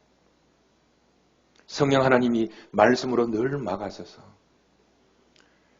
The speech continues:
그 사람들의 길을, 방향을 바꾸지 않으면 결국은 인간은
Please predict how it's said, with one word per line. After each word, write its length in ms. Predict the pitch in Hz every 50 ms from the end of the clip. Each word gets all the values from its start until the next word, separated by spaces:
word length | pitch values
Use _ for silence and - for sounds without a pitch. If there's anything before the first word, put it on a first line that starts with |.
| _ _ _
그 100 | - 123
사람들의 500 | - 120 117 113 107 98 104 104 104 104
길을, 460 | - - 104 107 107 101 98 95 -
방향을 480 | - - 92 92 101 107 107 101 95
바꾸지 400 | - - - - - 208 196 190
않으면 460 | 185 180 - - 190 190 185 190 196 196
결국은 460 | - 220 220 233 - 123 123 127 113
인간은 500 | 98 90 87 87 92 90 90 90 90 87